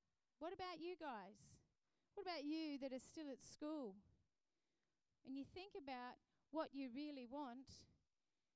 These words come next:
you might actually think, "Actually, I would really want to be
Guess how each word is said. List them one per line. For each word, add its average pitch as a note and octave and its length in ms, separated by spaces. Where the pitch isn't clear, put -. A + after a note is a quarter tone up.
you E4+ 200
might D#4 200
actually C#4 440
think, C#4 320
"Actually, D#4 520
I C#4+ 160
would F#4 260
really E4 360
want C#4 300
to C#4 100
be C4+ 480